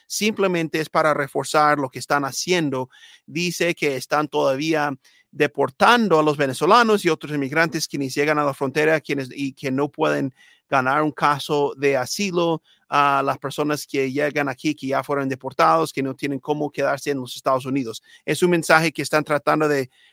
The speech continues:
de mandar para tratar quizás de, de hacer muy claros y controlar la frontera. Eso después de, digamos, un año muy interesante. Han intentado muchos programas nuevos. Empezando el año pasado, vimos lo de parol humanitario, que abrieron para poder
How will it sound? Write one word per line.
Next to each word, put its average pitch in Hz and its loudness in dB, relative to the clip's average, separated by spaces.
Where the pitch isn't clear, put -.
de 147 2
mandar 139 4
para 143 0
tratar 151 2
quizás 147 0
de, 135 -6
de 127 -8
hacer 123 -4
muy 165 2
claros 165 4
y 156 -10
controlar 139 -2
la 131 -4
frontera. 135 -2
Eso 220 4
después 190 2
de, 156 0
digamos, 170 -2
un 233 -2
año 220 2
muy 214 -2
interesante. 160 -2
Han 147 -2
intentado 170 0
muchos 180 -2
programas 151 0
nuevos. 143 -2
Empezando 160 2
el 151 0
año 147 0
pasado, 175 0
vimos 151 -2
lo 147 0
de 143 0
parol 139 0
humanitario, 170 2
que 143 -2
abrieron 156 -2
para 143 2
poder 139 -4